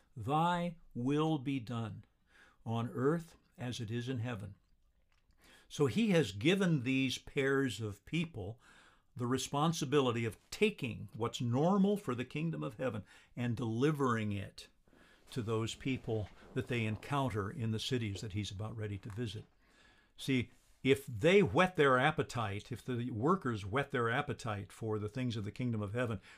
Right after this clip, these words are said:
when Jesus comes and delivers them the message of the,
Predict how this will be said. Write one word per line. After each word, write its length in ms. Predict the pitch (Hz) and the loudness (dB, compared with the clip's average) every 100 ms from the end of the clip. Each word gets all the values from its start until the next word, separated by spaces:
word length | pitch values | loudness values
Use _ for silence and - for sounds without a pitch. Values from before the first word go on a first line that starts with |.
| - | -6
when 180 | 127 127 | -2 0
Jesus 460 | 120 175 143 127 | 4 2 2 -2
comes 440 | - 123 117 107 - - - | -2 -4 -2 -2 -6 -20 -10
and 180 | 123 123 | -2 -2
delivers 580 | 127 110 120 143 131 104 | 0 0 2 4 2 0
them 240 | 127 120 | -2 -2
the 80 | 107 | 0
message 460 | 110 127 - 120 117 | 0 0 -2 -2 -4
of 120 | 101 | -4
the, 180 | 113 | -4